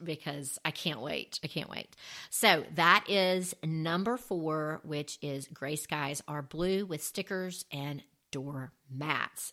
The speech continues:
Christian-themed doormats. Love that. And somehow I wrote this down, y'all, and I think I got it from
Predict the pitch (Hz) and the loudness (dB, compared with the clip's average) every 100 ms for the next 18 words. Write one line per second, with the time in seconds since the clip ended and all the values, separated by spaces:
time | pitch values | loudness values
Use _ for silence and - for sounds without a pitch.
0 | - - - 185 170 - 165 151 147 - | -4 -2 0 0 0 0 -2 -2 -4 -8
1 | 143 139 143 131 - - - - - 139 | -8 -6 -4 -4 -6 -8 -12 -12 -10 -4
2 | 120 101 85 - - - - _ _ _ | -4 -4 -8 -10 -14 -16 -20 _ _ _
3 | _ _ - 190 - - 247 311 277 196 | _ _ -2 -2 0 -2 -2 -4 -4 0
4 | 165 - 156 165 143 139 160 165 147 151 | 0 0 -4 -6 -6 -6 -2 -2 -4 -6
5 | - 147 143 139 135 - - - 147 170 | -4 -4 -6 -6 -10 -10 -8 -4 0 0
6 | - 214 233 254 185 156 156 156 - 156 | 0 -4 -2 -4 -2 -2 0 -2 -4 -4
7 | 151 147 | -4 -6